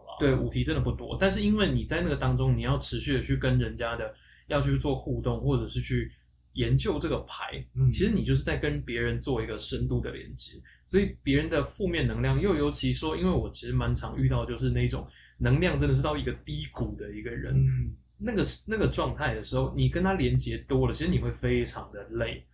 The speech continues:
Speaker 1: 它会损耗你的能量，损耗到一种很夸张的地步。
Speaker 2: 对，就是我算完它之后，然后我要么就是狂睡，要不然就是我直接跟你说，我今天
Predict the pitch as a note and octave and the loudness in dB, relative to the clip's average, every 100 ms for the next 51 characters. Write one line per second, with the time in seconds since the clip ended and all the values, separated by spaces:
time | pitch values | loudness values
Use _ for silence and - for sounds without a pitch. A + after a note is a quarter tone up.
0 | _ _ - G#3+ A3 - B2 B2+ E3 C#3+ | _ _ 0 0 0 -2 -6 2 2 4
1 | A2 G#2 G#2 G#2 A#2 A#2+ - A2 A#2+ A#2 | 0 -4 -8 -10 -8 -8 -8 -10 -6 -4
2 | A#2+ A2 A2 - - - - - B2 - | -2 -2 -4 -16 -20 -20 -16 -4 -4 0
3 | D3 B2+ A#2+ A#2 A2+ - F#2+ - A2 - | 4 4 4 0 -4 -6 -14 -14 -20 -20
4 | _ A2+ - _ E3+ C#3 E3+ F#3+ D3+ A#2 | _ -18 -18 _ -2 0 0 2 2 0
5 | A2+ - - - - D3+ A#2+ A#2 A#2+ A#2 | -2 -8 -14 -2 2 2 0 -2 -2 -2
6 | B2 B2 A#2+ - C3+ C#3+ B2 G#2+ - _ | -2 0 0 0 0 0 0 -4 -10 _
7 | - E3+ C#3+ G#2+ A#2+ B2+ B2+ - - - | -4 0 0 0 2 4 2 0 -6 -6
8 | G#2+ B2 - - A#2+ - - - - _ | 0 0 0 2 0 -2 -12 -20 -20 _
9 | E3 C3+ D#3 B2+ A#2 C3 C#3 A2+ G#2+ A#2+ | 0 2 2 0 2 2 2 -2 -4 -4
10 | B2+ B2 G#2+ A2+ A2 - B2+ A#2+ | -2 -2 -2 -8 -10 -4 -2 -2